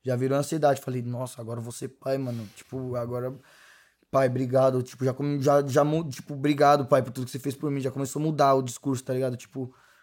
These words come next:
uma viagem. Aquele, aquele, aquele bagulho que eu sentia amarrado no meu peito, eu senti voando ali na janela, ali naquela hora que eu olhei pro céu, assim, o bagulho parecia que foi embora, assim, um bagulho, uf.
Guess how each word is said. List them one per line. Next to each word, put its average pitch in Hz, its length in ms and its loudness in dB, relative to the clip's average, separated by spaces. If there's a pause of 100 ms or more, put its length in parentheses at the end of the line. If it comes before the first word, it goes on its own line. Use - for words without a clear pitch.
(960)
uma 143 200 2
viagem. 131 420 2
Aquele, 160 320 2
aquele, 156 340 4
aquele 151 260 2
bagulho 151 260 2
que - 80 -8
eu 147 60 -2
sentia 151 300 -2
amarrado 147 340 -2
no 147 60 -4
meu 143 100 0
peito, 139 200 -6
eu 131 40 -10
senti - 240 -10
voando 139 440 -2
ali 131 120 0
na 127 120 0
janela, 127 340 0
ali 131 100 -2
naquela 131 260 0
hora 123 80 -4
que - 80 -10
eu 135 60 -4
olhei 127 120 -2
pro 127 140 -18
céu, - 180 -12
assim, - 140 -10
o 123 40 -4
bagulho 123 180 -4
parecia 131 300 -4
que 127 80 -18
foi 143 160 -8
embora, 127 320 0
assim, - 160 -8
um 123 40 -2
bagulho, 113 180 -6
uf. - 360 -16